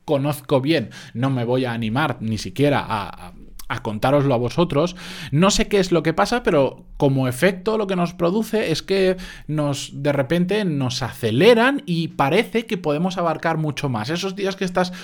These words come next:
como muy cansado o que no tienes ganas, te tomas una de estas bebidas, sobre todo esas que la, a cuanto más artificial, más potente, ¿eh? No me preguntéis por qué, nos lo podemos imaginar todos, pero esos días que estás así, mm, cansado, agotado, te tomas una y de repente parece, vamos, que, que, que, que seas otra persona.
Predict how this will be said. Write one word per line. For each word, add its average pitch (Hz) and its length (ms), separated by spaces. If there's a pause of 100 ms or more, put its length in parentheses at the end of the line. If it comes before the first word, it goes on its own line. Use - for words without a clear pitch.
(180)
como 170 300
muy 165 280
cansado 226 680 (160)
o 139 100
que 135 120
no 160 100
tienes 175 260
ganas, 202 380
te 135 100
tomas 180 320
una 165 180
de 160 60
estas 156 240
bebidas, 160 360
sobre 117 200
todo 135 380
esas 123 240
que - 100
la, - 300
a 147 140
cuanto 151 340
más 180 180
artificial, 165 640
más 127 200
potente, 120 560
¿eh? 208 40
No 143 140
me 110 160
preguntéis 110 540
por - 200
qué, 196 160 (300)
nos 113 100
lo 101 140
podemos 120 300
imaginar 104 440
todos, 214 300
pero 190 300 (340)
esos 165 180
días 160 220
que 170 80
estás 160 240
así, 151 520
mm, 139 340
cansado, 147 580
agotado, 135 320
te 117 100
tomas 185 320
una 226 160
y 226 40
de 151 120
repente 123 480
parece, 156 460
vamos, 151 400
que, 113 220
que, - 160
que, - 180
que 110 160
seas 135 260
otra 135 240
persona. 101 460